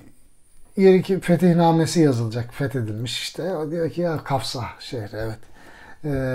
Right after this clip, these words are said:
bir şiir yaz bize, o da yazıyor fetihnameye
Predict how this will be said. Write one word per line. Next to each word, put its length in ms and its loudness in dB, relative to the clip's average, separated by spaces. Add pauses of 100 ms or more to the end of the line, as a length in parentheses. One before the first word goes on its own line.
(1400)
bir 60 4
şiir 300 8
yaz 420 4
bize, 300 -2 (200)
o 140 0
da 80 -2
yazıyor 400 -4
fetihnameye 720 -10